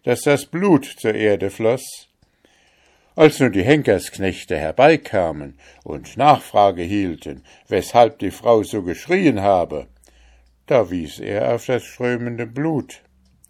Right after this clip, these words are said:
Da waren die Männer zufriedengestellt und zogen mit ihrem Karren weiter.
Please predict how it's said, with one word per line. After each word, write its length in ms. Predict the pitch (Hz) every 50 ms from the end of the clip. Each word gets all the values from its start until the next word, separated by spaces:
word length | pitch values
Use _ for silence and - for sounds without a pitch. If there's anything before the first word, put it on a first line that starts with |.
| _ _ _ _ _ _ _ _ _ _ _ _ _ _ _ _ _ _ _ _ _ _ _ _ _ _ _ _ _ _ _ _ _
Da 160 | - 202 180 151
waren 320 | 139 135 135 131 139 135
die 120 | 131 135
Männer 340 | 127 131 131 127 131 131 123
zufriedengestellt 1300 | - - 131 127 - - 127 123 123 123 127 123 117 127 117 - - 123 117 117 120 113 - - - -
und 320 | - - 139 139 139 - -
zogen 440 | - 107 107 110 107 107 110 101
mit 160 | 107 107 101 104
ihrem 320 | 104 104 95 101 98 87
Karren 440 | - 107 101 101 95 101 98 95 85
weiter. 560 | 87 87 90 87 85 - - 95 87 90